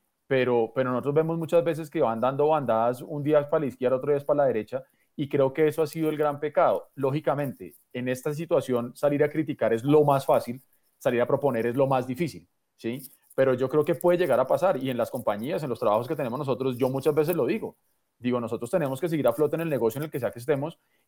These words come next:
y independientemente del entorno y del, y del clima, eh, ahí lo principal es que usted tenga un líder que le diga a usted, "Venga, hermano, vamos a unirnos, estamos en este problema, pero el, el camino es por acá". Y si el tipo ya le demostró a usted que cuando él le dice que es por ahí, usted se metió por ahí y le fue bien,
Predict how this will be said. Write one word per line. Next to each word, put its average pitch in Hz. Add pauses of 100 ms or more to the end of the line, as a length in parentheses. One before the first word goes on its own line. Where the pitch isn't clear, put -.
(140)
y 131
independientemente 139
del 180
entorno 131 (320)
y 139
del, 123
y 135
del 120
clima, 147 (320)
eh, 123
ahí 120
lo 127
principal 143
es 123
que -
usted 143
tenga 160
un 160
líder 156
que 160
le 131
diga 113
a 120
usted, 131
"Venga, 131
hermano, 98
vamos 151
a 160
unirnos, 165
estamos 139
en 156
este 127
problema, 143
pero 127 (160)
el, 127
el 123
camino 123
es 135
por 127
acá". 131 (560)
Y 123
si 135
el 127
tipo 147
ya 190
le 202
demostró 185
a 139
usted 151
que 120
cuando 117
él 123
le 156
dice 175
que 185
es -
por 180
ahí, 139
usted 117
se 151
metió 151
por 156
ahí 147
y 123
le 120
fue 131
bien, 180